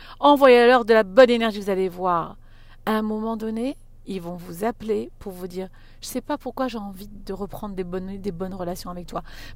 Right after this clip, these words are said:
Parce que Shlomo Ameler, le plus grand des, des, des sages qui, que, que Dieu a créé, l'homme le plus intelligent, en fait, de la création, nous a dit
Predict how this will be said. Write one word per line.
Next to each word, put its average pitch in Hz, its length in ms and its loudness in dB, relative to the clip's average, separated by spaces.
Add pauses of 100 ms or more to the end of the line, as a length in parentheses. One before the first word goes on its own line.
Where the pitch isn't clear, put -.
Parce - 340 4
que 196 260 -2 (480)
Shlomo 220 520 -2
Ameler, 226 380 0 (120)
le 170 140 -10
plus 190 200 -12 (280)
grand 240 400 0
des, 185 180 -8
des, 180 220 -14
des 180 140 -12
sages 233 540 4
qui, - 160 -14
que, - 140 -12 (220)
que 202 80 -10
Dieu 208 160 2
a 240 40 2
créé, 240 280 0
l'homme 185 180 -2
le 185 60 -10
plus 190 220 -10
intelligent, 233 640 -2 (180)
en 170 60 -10
fait, - 340 -8
de - 180 -18
la 175 120 -10
création, 180 480 -12 (420)
nous 226 160 -4
a 220 80 2
dit 208 300 -8